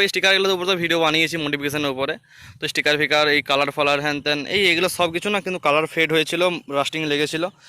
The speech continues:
তো এগুলো আমি কালার টালার করিয়েছি, ঠিক আছে। তো তো বাইকটাতে উপরে যা কাজ কিছু করাতে হয়েছে, কিন্তু আমার ইঞ্জিনে কোনো কিন্তু কিছু প্রবলেম থাকেনি বাইকটা, ওই জন্য আমি নিয়েছিলাম।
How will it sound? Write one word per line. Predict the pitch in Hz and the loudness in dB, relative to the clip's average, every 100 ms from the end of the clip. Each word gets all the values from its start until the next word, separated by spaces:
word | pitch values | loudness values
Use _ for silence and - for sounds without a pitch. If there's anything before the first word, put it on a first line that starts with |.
| - - | -20 -10
তো | - | -4
এগুলো | 143 147 | 0 0
আমি | 151 | 0
কালার | 131 143 | 0 0
টালার | 147 151 147 | 0 -2 -2
করিয়েছি, | 139 147 151 170 262 - - - | 0 0 0 -4 -8 -20 -20 -20
ঠিক | - 208 | -6 -4
আছে। | 117 110 - - - - - 147 | -4 -8 -14 -20 -20 -20 -12 -4
তো | 143 139 - _ _ _ - _ - - - _ _ _ _ _ - - - - - | -2 -2 -6 _ _ _ -20 _ -20 -20 -20 _ _ _ _ _ -20 -20 -20 -20 -14
তো | 160 131 | -2 2
বাইকটাতে | 139 - 165 175 143 | 2 0 0 0 0
উপরে | 156 175 175 | 2 2 4
যা | 170 165 | 2 2
কাজ | 165 151 | 0 -2
কিছু | 147 156 | -6 -2
করাতে | 156 147 151 | 0 0 -2
হয়েছে, | 147 131 | -2 -2
কিন্তু | 143 143 | -2 0
আমার | 143 139 | 2 0
ইঞ্জিনে | 135 151 160 | 0 0 0
কোনো | 156 147 143 | 0 -2 -2
কিন্তু | 147 143 | -4 -6
কিছু | 151 147 | -6 -2
প্রবলেম | 131 131 156 143 | 0 2 0 0
থাকেনি | 131 147 131 | 0 0 0
বাইকটা, | 131 175 151 | 0 0 0
ওই | 131 | 0
জন্য | 151 185 | 0 0
আমি | 202 | 2
নিয়েছিলাম। | 170 160 156 160 | 2 2 0 0